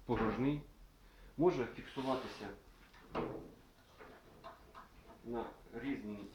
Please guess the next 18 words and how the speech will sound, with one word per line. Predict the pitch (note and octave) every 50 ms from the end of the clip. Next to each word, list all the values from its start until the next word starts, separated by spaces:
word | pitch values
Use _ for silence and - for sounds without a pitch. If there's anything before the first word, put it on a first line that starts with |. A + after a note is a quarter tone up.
| - - A#2
висоті, | A2+ A#2 A2+ - A2 G#2 - - C3 C3+ C3+ C3+ - - - - - - - - - -
повністю | - D3+ D#3 D3+ D3 C#3 C3+ - - C3 B2
спущений | B2+ - - B2 B2+ B2+ B2 A#2 A2+ G#2+ G#2+ G#2+ G2+ -
там, | G2+ G2 G2 - - - - - - - - - -
або | - G2 F#2+ G2+ G2+
не | G2 G2
повністю. | - - C#3 C#3+ C3 B2+ B2+ - - - - - - - - - - -
<clears throat> | E3+ F3+ E3 A2 - - D#3+
Дуже | E3+ E3+ D3 C3+
зручно | A#2 G#2+ G2+ - - G2+ F#2+
для | F#2 G2+ G2+
роботи. | G2+ G2+ F#2+ F#2+ F#2+ F#2 - G2 - - - - - - - - - - - - - - - - - - - - - - - - - - - - - - - - - A#2
Е, | A#2 A#2 A#2+ -
потужність | - D3+ - F3 F3 D3+ D3+ D3+ C#3 B2
двигуна | B2 C3+ C#3 C3+ C#3+ C#3 C3+ B2
тисяча | A2 - - B2 A#2+ - - - - - A2 G#2 G#2 - - - - - - - -
двісті | F#2+ G#2 A2+ A2+ A2 - - G2+
міліметрів, | G2 G2+ G#2+ A#2 B2+ D3 D3 C#3+ - C3+ B2+ B2+